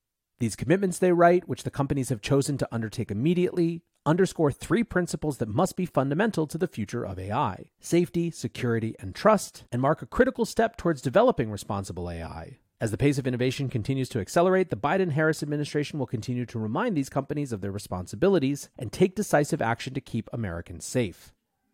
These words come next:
So first of all, let's talk about the companies involved. They include Amazon, Anthropic,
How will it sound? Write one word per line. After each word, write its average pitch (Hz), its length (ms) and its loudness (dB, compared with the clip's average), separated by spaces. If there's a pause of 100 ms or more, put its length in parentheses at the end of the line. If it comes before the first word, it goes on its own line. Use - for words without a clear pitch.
(120)
So 170 180 0
first 240 280 0
of 160 80 2
all, 147 100 6
let's 151 220 0
talk 135 200 0
about 135 200 0
the - 80 -4
companies 95 420 -8
involved. 101 600 -2 (360)
They 113 140 -2
include 107 460 -2
Amazon, 147 640 0
Anthropic, 143 540 0